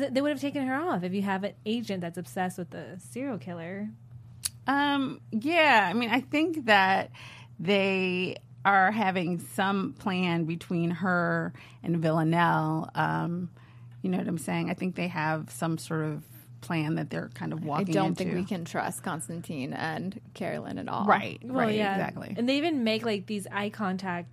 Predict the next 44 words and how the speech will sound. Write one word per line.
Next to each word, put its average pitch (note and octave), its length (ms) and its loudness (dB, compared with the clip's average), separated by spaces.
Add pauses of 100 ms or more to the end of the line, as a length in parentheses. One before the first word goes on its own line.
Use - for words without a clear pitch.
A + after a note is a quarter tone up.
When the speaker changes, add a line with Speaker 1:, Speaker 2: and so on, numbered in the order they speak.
(180)
Speaker 1:
like, G#3 220 -2
when G#3+ 280 2
they G3+ 80 2
Speaker 3:
Mm-hmm. G3 100 -2
Speaker 1:
say G#3 180 0
random G3 380 -2
words, F#3+ 360 -4
or F#3+ 180 -4
they G3 160 -2
just G3 240 -4 (140)
understand, G3+ 580 -4
like, G3 220 -4
"Oh, C#4 140 0
yeah. A3 360 0 (800)
Well, C#4 320 -2 (280)
you B3+ 180 0
know," G3 360 0 (140)
Speaker 3:
Like, - 120 -16
Speaker 1:
and A#3+ 220 0
Speaker 3:
it's F#3 40 0
Speaker 1:
Carolyn A#3 260 6
Speaker 3:
all A#3+ 60 6
Speaker 1:
just, C4 120 8
Speaker 3:
going B3+ 460 4
exactly A#3+ 100 4
Speaker 1:
yeah, A#3+ 500 8
Speaker 3:
according G3+ 180 0
to G#3+ 60 0
Speaker 1:
Carolyn C4+ 320 6
Speaker 3:
plan. C#4 120 6
Speaker 1:
just - 60 2
Speaker 3:
Just - 0 -
Speaker 1:
says B3+ 140 6
something A3+ 360 6
Speaker 3:
walking A3 80 6
into A3+ 60 6
the A3 80 4
Speaker 1:
witty. G#3+ 100 2
Speaker 3:
trap. G3+ 380 4
Speaker 1:
<laughs> F4 140 8
Yeah, G#4 500 8
Speaker 3:
Mm-hmm. - 260 -4
Speaker 2:
Right. F#3 140 0
Speaker 1:
exactly. G#3 840 -2